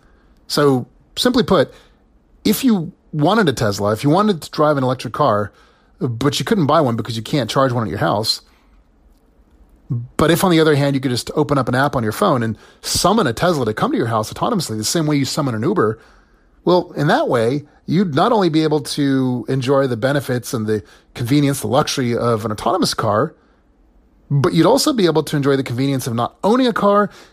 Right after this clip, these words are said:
and above all, you'd be able to get around from A to B in an electric car. So it would be a win on all fronts. Convenience, automation, and electrification.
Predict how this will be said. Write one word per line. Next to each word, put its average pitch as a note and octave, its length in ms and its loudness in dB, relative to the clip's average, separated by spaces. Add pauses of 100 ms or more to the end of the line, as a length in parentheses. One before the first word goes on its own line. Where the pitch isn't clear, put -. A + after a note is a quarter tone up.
(120)
and D#3+ 140 0
above E3+ 240 2
all, D#3+ 300 2
you'd D3+ 120 -2
be C3+ 140 -2
able C3 160 -2
to B2+ 120 -8
get B2 200 0
around A2+ 340 -2
from A2 160 -6
A A2 80 -2
to G#2+ 80 -2
B G2+ 360 -6 (240)
in C3 120 0
an G2+ 60 -4
electric A#2+ 420 0
car. - 340 -4 (300)
So F3+ 160 2
it F3 40 8
would F3 140 6
be A3 100 4
a C4+ 80 6
win D#3+ 440 2
on C3+ 240 -2 (120)
all A2+ 280 2
fronts. - 600 -4 (280)
Convenience, D#3+ 720 -2 (540)
automation, E3 680 2 (440)
and C#3+ 120 2
electrification. A2+ 800 -2